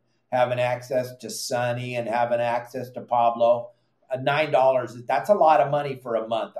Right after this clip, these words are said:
I understand. And I, believe me, I know it's a lot. I understand. And I know it's hard to figure out if you can afford nine bucks a month for a bunch of information from a bunch of experts that fish every single day.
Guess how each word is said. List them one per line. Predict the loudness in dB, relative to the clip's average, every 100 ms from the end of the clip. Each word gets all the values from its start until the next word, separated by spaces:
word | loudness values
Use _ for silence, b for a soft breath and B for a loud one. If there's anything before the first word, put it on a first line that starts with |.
| -4
I | -2
understand. | -2 -6 -8 -10 -12 -10 -8 -8 -12 _ _ _ -8
And | -8 -8 _ _ _ _ _ _ -4
I, | 2 2 0 -14 _ _ _ _ _ _ -10
believe | -4 -4 -4
me, | -6 -6
I | -4 -2
know | 2 2 2
it's | -4
a | -4
lot. | -4 -4 -10 _ _ -8
I | -2 -2
understand. | -4 -8 -12 -10 -8 -8
And | -6
I | -6
know | -2 0
it's | 0 -2
hard | 2 2 2
to | -8
figure | -10 -8 0
out | 0 0
if | -4
you | -10
can | -10 -10
afford | -8 -2 -2 -2
nine | -6 -4
bucks | -2 -2 -4
a | -12
month | -6 -4 -6 _ _ _ _ _
for | -6 -2
a |
bunch | 0 0 -4
of | -12
information | -12 -12 -8 -6 -6 -8 -12
from | -10 -8
a | -4
bunch | -4 -4 -8
of | -4
experts | -4 -6 -12 -12 -12
that | -16 -12
fish | -12 -8
every | -8 -8
single | -12 -14 -12 -8
day. | -4 -4